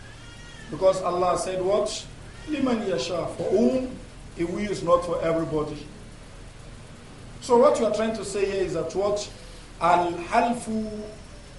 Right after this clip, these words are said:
bi ghayri Allahi, swearing by other than Allah subhanahu wa ta'ala is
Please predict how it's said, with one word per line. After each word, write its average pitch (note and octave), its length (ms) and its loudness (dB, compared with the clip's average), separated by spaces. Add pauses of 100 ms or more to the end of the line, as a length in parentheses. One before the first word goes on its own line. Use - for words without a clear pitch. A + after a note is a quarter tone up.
(120)
bi D#3 80 2
ghayri G3 680 0
Allahi, G3+ 560 4 (1080)
swearing A3+ 680 8
by E3+ 80 2
other F#3+ 280 4
than F#3 80 0
Allah F3+ 320 2
subhanahu F3 640 -6
wa E3 160 -2
ta'ala E3 540 2
is D#3 520 -2